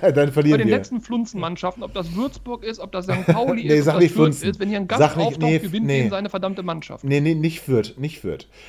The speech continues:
Speaker 1: Aber wir werden uns trotzdem hören, weil das wird die sechsundneunzigste Folge sein.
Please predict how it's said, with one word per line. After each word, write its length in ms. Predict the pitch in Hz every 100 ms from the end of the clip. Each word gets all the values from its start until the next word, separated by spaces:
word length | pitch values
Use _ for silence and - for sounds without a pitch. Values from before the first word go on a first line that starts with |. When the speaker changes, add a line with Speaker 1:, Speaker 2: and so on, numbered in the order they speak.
| -
Speaker 1:
Aber 260 | 143 165 156
wir 140 | 156
werden 220 | 170 196
uns 100 | 190
trotzdem 360 | - 240 220 165
hören, 260 | 175 214 165
weil 80 |
das 100 | 165
wird 100 | 170
die 60 | 160
sechsundneunzigste 720 | 143 202 214 180 180 175 196
Folge 320 | 185 196 208
sein. 240 | 101 85